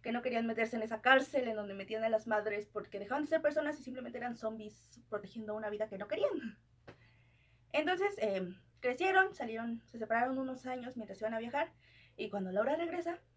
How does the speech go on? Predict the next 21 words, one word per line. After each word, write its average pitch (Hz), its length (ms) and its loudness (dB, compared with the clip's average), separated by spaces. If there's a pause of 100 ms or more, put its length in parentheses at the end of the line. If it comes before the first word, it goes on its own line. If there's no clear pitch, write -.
(260)
Alina 202 300 -6
le 202 80 -6
dice 214 180 -10
que 196 160 -14 (500)
está 208 160 -12
intentando 220 400 -8
tener 202 180 -12
un 233 100 -6
bebé. 381 120 12 (1500)
Eh, - 160 -10
como 196 180 -4
es 226 100 -2
la 262 120 8
vida 269 280 4
que 180 300 0 (460)
no 202 180 -2
puede, 190 400 4
<laughs> - 20 -10
lógicamente 202 680 -2
le 180 140 -4
es, 180 80 -12